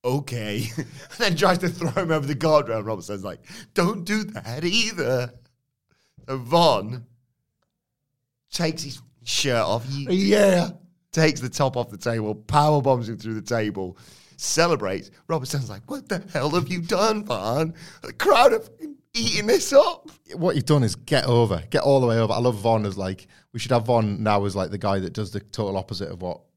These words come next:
Speaker 2: Mister Stone says,
Speaker 1: Yeah.
Speaker 2: because, like, he's kind of got everything he can possibly do by following him.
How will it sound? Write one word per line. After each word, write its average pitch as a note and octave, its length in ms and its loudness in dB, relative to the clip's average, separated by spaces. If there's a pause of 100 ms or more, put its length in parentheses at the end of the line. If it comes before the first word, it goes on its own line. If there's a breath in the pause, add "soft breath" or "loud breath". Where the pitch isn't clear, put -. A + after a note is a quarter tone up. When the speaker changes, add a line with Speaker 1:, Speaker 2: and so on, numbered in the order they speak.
(160)
Speaker 2:
Mister A2 240 -8
Stone G2+ 300 -6
says, F#2+ 380 -4
Speaker 1:
Yeah. C3 140 0
Speaker 2:
because, F#2+ 220 -4 (220 loud breath)
like, G#2+ 160 -4
he's G#2+ 140 -8
kind C#3 160 0
of A2+ 80 -4
got C#3 180 0
everything A#2+ 220 -2
he A#2+ 80 -4
can - 100 -12
possibly A#2+ 300 -2
do G#2+ 40 -2
by G#2+ 120 0
following A2 400 -2
him. E2+ 180 -12